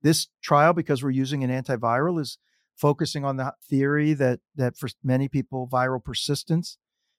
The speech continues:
may be a central contributor to what they're feeling. And the fifteen days was chosen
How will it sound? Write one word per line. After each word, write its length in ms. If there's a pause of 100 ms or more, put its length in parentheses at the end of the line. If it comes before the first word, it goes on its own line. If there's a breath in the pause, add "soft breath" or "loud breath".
may 200
be 220
a 100
central 360
contributor 680
to 400
what 220
they're 200
feeling. 380
And 100
the 60
fifteen 380
days 240
was 140
chosen 460